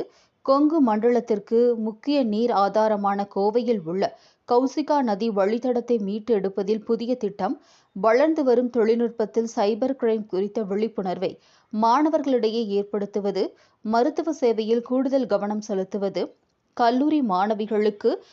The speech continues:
கல்வி உதவித்தொகை வழங்குவது என்று இதுவரை செய்து வந்த சேவை பணிகளை விரிவுபடுத்தி ரோட்டரி சங்க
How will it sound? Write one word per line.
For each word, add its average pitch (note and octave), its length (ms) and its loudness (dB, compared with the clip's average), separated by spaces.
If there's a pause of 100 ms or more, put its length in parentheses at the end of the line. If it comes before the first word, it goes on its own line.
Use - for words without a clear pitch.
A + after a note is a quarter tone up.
(300)
கல்வி C4+ 380 4
உதவித்தொகை B3 680 0
வழங்குவது A3 680 0
என்று F3+ 320 -6 (380)
இதுவரை C#4+ 440 2
செய்து A#3+ 360 0
வந்த A#3 240 0
சேவை A3+ 380 0
பணிகளை A#3 500 -2
விரிவுபடுத்தி G3 760 -2 (380)
ரோட்டரி D4+ 460 2
சங்க A3+ 360 0